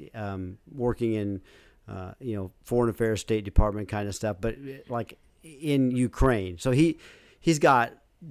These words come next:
twenty years experience of operating in Ukraine, in the political, business environment, all this.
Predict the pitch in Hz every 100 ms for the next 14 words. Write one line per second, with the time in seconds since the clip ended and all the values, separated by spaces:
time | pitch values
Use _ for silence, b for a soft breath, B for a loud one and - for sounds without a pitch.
0 | - - 147 135 123 123 117 98 - 107
1 | - - 120 113 104 107 107 113 113 107
2 | 110 110 104 104 107 _ 147 127 117 107
3 | 107 - 113 - 120 107 101 101 98 -
4 | 113 110 107 107 107 104 85 107 95 101
5 | 90 - 95 98 101 98 101 101 98 92
6 | -